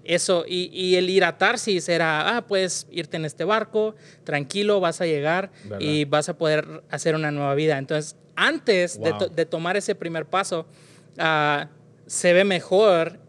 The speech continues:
Speaker 1: el plan B.
Speaker 2: Ya.
Speaker 1: Ah, pero una vez que damos ese primer paso, si
Speaker 2: Mm.
Speaker 1: tomamos el plan que Dios nos está dando,
Speaker 2: Yes.
Speaker 1: nos vamos a dar cuenta que la vida va a ser más fácil, nuestros problemas van a ser, se van a resolver,
Speaker 2: Yes.
Speaker 1: ah, nuestros,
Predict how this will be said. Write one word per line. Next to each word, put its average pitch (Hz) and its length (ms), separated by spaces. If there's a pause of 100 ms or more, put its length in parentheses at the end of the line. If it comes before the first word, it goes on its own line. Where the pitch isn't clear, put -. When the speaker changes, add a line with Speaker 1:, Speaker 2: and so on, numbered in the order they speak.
(140)
Speaker 1:
el 160 140
plan 151 240
B. 151 320
Speaker 2:
Ya. 113 240 (400)
Speaker 1:
Ah, 151 420
pero 170 440 (680)
una 190 220
vez 190 220
que 196 80
damos 180 320
ese 185 200
primer 160 380
paso, 214 380
si 110 260
Speaker 2:
Mm. 98 80
Speaker 1:
tomamos 180 840
el 160 220
plan 165 340
que 156 140
Dios 147 180
nos 156 140
está 151 220
dando, 165 260
Speaker 2:
Yes. 110 140
Speaker 1:
nos 147 140
vamos 151 280
a 156 40
dar 147 180
cuenta 160 340 (360)
que 147 120
la 139 100
vida 135 220
va 131 80
a 127 40
ser 131 180
más 131 280
fácil, 147 500 (360)
nuestros 143 340
problemas 143 420
van 143 160
a 139 60
ser, 135 260 (240)
se - 160
van 151 140
a 156 40
resolver, 143 640
Speaker 2:
Yes. 104 360
Speaker 1:
ah, 139 280
nuestros, 135 760